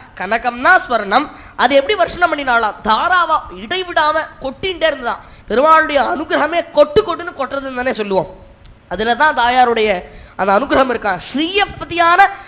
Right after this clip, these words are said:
பகவானுடைய பரவானுகிரக விசேஷம் தானே சொல்றோம். அதுலயே என்ன சொல்றோம்? வைகுண்ட பெருமான்னு சொல்றதில்ல, திருவேங்கடமுடையான்னு சொல்றதில்ல, எடுக்கும் பொழுதே ஸ்ரீயைபதியாக கொண்டவனுடைய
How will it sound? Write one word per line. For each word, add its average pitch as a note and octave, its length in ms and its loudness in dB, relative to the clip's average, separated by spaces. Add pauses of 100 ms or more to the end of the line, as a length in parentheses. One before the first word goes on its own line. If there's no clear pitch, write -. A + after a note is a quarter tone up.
(140)
பகவானுடைய D#4+ 560 6
பரவானுகிரக D4 560 6
விசேஷம் B3 380 0
தானே C4+ 120 4
சொல்றோம். G#3+ 360 0 (500)
அதுலயே C4+ 400 2
என்ன E4+ 160 8
சொல்றோம்? B3+ 420 6 (260)
வைகுண்ட F4 480 0
பெருமான்னு D#4+ 420 2
சொல்றதில்ல, A#3 520 0 (340)
திருவேங்கடமுடையான்னு D#4+ 840 2
சொல்றதில்ல, G#3+ 520 0
எடுக்கும் E4+ 480 -2
பொழுதே D4 440 2 (500)
ஸ்ரீயைபதியாக F4+ 1120 6 (100)
கொண்டவனுடைய D#4 580 6